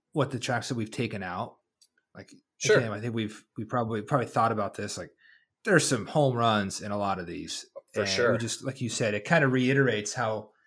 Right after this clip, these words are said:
Speaker 1: how strong their, uh, portfolio is, but it also reiterates for me that the pal-, my palate's changed so much and my appreciation for other songs. And I think you've touched on it, whether it's Wish List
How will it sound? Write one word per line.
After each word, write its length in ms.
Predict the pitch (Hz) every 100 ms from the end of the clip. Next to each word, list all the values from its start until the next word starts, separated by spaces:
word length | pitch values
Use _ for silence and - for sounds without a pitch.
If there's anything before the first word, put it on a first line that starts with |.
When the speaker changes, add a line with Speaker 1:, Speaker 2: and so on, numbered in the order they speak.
| _ - _
Speaker 1:
how 120 | 139
strong 500 | 120 - 135 120 135 110
their, 300 | 107 95 90
uh, 140 | 87
portfolio 720 | - 123 - 117 117 113 101
is, 200 | 95 98
but 160 | - 120
it 100 | 120
also 360 | 135 170 - 190
reiterates 520 | 127 123 127 127 117
for 160 | - 110
me 440 | 113 135 107 95 _ _ _ _ _
that 320 | 113 104 101 - _ _ _
the 100 | 110
pal-, 400 | 104 - 127 123
my 220 | 113 113 139
palate's 400 | 123 104 107 -
changed 500 | 110 101 95 90 -
so 160 | 110
much 460 | 101 95 92 - - -
and 400 | 104 98 98 101
my 80 |
appreciation 760 | 98 - 123 113 107 104 - 101
for 240 | 104 -
other 220 | 113 101
songs. 580 | 95 - 95 90 90 90 - _ _ _ _ _ -
And 140 | 107
I 80 | 104
think 240 | 139 120
you've 120 | 135 123
touched 260 | 120 113
on 100 | 120
it, 40 | 117
whether 180 | 107
it's 160 | 98 -
Wish 260 | 123 - 120
List 460 | 110 110 101 -